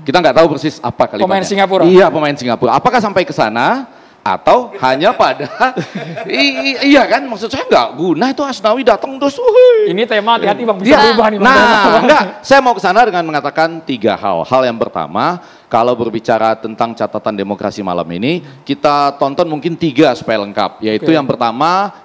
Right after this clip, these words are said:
Speaker 1: Grace Natali, Ketua Umum sebelumnya, Festival sebelas.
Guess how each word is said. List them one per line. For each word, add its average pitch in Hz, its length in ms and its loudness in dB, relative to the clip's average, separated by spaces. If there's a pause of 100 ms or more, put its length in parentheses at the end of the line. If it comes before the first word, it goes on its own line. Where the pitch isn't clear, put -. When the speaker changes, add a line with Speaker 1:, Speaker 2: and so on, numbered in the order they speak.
Speaker 1:
Grace 151 240 -2
Natali, 127 480 -4
Ketua 127 240 0
Umum 127 160 -4
sebelumnya, 113 560 -2 (160)
Festival 160 480 0
sebelas. 151 560 -4